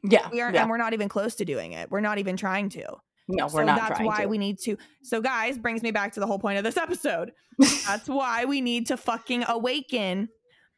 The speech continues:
Speaker 2: We literally have aliens trying to help us out right
Speaker 1: <laughs>
Speaker 2: now because we're fucking up so goddamn bad. <laughs>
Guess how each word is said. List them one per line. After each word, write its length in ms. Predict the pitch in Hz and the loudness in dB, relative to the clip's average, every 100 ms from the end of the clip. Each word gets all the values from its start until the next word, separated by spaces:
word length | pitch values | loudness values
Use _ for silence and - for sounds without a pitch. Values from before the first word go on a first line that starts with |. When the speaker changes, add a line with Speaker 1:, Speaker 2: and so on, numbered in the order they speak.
| - | -4
Speaker 2:
We 180 | 262 262 | -2 0
literally 680 | 247 269 302 330 339 311 | 0 0 0 0 0 0
have 260 | 277 277 262 | 0 0 0
aliens 480 | 262 277 302 285 269 | 0 0 0 -2 -2
trying 220 | 370 277 | -2 0
to 120 | 247 | 0
help 260 | 254 269 277 | 0 -2 0
us 160 | 262 254 | -2 0
out 260 | 254 302 | -2 0
right 240 | 254 277 269 | 6 6 6
Speaker 1:
<laughs> 40 | |
Speaker 2:
now 460 | 196 175 180 220 254 - - - _ _ _ | 4 2 2 0 -4 -12 -20 -20 _ _ _
because 280 | - 339 302 | -4 -2 0
we're 200 | 285 269 | 0 -2
fucking 400 | - 330 311 330 | -2 -2 0 0
up 200 | 330 359 | 0 -2
so 220 | - 311 | -2 0
goddamn 480 | 294 285 294 294 311 | 0 0 0 0 0
bad. 540 | 349 415 440 330 277 | 0 0 0 0 0
<laughs> 40 | 381 | 0